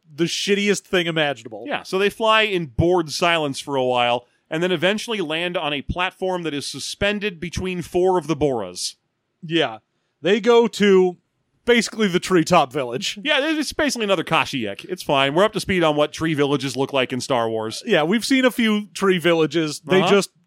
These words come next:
Speaker 1: go to one of those.
Speaker 2: This one's a little different in that they appear to do everything by suspending huge platforms between the trees instead of building around the trunks.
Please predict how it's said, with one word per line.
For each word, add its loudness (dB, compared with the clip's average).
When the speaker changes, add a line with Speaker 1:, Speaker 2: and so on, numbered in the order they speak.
Speaker 1:
go 4
to 6
one 0
of 0
those. -4
Speaker 2:
This 0
one's 0
a -4
little -2
different -2
in -4
that -6
they 0
appear -2
to -4
do 0
everything -2
by 0
suspending -4
huge -4
platforms -2
between -6
the -4
trees -4
instead -4
of -6
building -4
around -4
the -8
trunks. -4